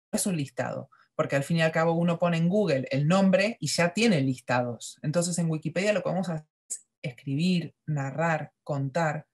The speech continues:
para que la gente también pueda, eh, ver una historia, ¿vale? No queremos listados. Vamos a intentar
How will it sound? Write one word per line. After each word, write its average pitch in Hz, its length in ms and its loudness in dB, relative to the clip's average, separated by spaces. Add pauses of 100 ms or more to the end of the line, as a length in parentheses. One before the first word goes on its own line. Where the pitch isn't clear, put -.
(380)
para 147 180 -2
que 147 80 -4
la 135 100 -2
gente 165 260 -2
también 185 560 0 (320)
pueda, 180 560 0
eh, 139 360 -4 (440)
ver 170 220 2
una 214 160 4
historia, 147 720 -2 (320)
¿vale? 165 420 -2
No 170 140 -2
queremos 165 340 0
listados. - 720 -20 (220)
Vamos 165 300 -2
a 160 220 -4
intentar 180 500 0